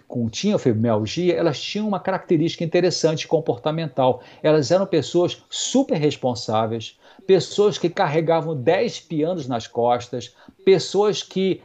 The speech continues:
na família eram consideradas como aquela que resolve os problemas, sabe? Toda família tem alguém assim, né?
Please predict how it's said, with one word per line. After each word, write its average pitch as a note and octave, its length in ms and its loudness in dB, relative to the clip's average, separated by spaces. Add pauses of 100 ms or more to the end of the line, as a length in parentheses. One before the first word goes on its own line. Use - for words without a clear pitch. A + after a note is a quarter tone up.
(140)
na E3+ 200 0
família E3+ 640 0
eram D#3 240 4
consideradas D#3+ 720 0
como E3 280 0
aquela A#3+ 340 2
que G3 140 -4
resolve F3+ 420 0
os - 100 -6
problemas, D#3+ 840 0
sabe? F#3 260 -2
Toda B3 200 0
família F#3+ 340 -2
tem F#3 140 0
alguém D3+ 260 -2
assim, B2+ 340 0
né? D3+ 260 0